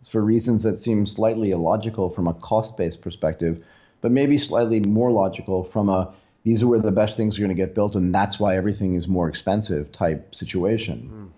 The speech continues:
Speaker 1: Right? Um, but I, again, I believe that that all gets,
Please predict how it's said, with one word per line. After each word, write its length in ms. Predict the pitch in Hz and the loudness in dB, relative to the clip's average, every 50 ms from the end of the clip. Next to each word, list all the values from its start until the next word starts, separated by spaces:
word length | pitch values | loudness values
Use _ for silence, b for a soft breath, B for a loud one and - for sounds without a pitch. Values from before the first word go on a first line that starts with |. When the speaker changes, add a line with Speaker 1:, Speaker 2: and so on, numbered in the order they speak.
| _ _ _ _ _ _ _ _ _ _ _ b b b b b b b _ - | _ _ _ _ _ _ _ _ _ _ _ b b b b b b b _ -4
Speaker 1:
Right? 340 | 87 85 85 98 101 - - - _ _ _ _ - - | 0 0 0 0 0 -4 -8 -14 _ _ _ _ -4 0
Um, 460 | 107 110 110 110 107 101 104 - - - _ _ | 2 4 4 4 4 2 0 -4 -10 -20 _ _
but 100 | - 127 - | -2 0 2
I, 220 | - 131 127 - - | 2 2 2 2 0
again, 280 | 135 131 147 135 113 | 0 2 2 2 2
I 100 | 110 123 | 2 2
believe 340 | 135 139 143 143 139 135 113 | 2 2 2 2 2 2 2
that 100 | 110 101 | 0 2
that 140 | 113 110 110 | 2 2 2
all 160 | 110 110 110 | 2 2 2
gets, 300 | 104 107 101 - - - | 0 -2 -4 -4 -8 -14